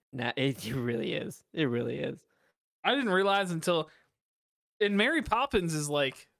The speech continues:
Speaker 2: nowadays she's the grandmother and all the things. I forget who, what's, what
Speaker 1: Yeah,
Speaker 2: her name
Speaker 1: Julie
Speaker 2: is.
Speaker 1: Andrews.
Speaker 2: Julie Andrews, yeah. Now she's, like, a grandmother in every movie.
Speaker 1: Yeah. So, uh, uh, she was the queen of, uh, Genovia.
Speaker 2: That's right, she was.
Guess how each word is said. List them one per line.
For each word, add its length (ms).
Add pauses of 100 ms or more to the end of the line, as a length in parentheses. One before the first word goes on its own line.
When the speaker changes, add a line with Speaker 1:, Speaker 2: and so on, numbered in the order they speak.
(540)
Speaker 2:
nowadays 800
she's 360
the 100
grandmother 500
and 100
all 140
the 100
things. 320
I 80
forget 300
who, 240
what's, 220
what 40
Speaker 1:
Yeah, 220
Speaker 2:
her 80
name 180
Speaker 1:
Julie 420
Speaker 2:
is. 60
Speaker 1:
Andrews. 440
Speaker 2:
Julie 300
Andrews, 400
yeah. 300 (240)
Now 220
she's, 220
like, 280
a 120
grandmother 540
in 80
every 200
movie. 360 (520)
Speaker 1:
Yeah. 340 (800)
So, 140
uh, 300 (360)
uh, 440
she 180
was 100
the 120
queen 440
of, 300
uh, 220
Genovia. 640 (340)
Speaker 2:
That's 460
right, 260
she 140
was. 320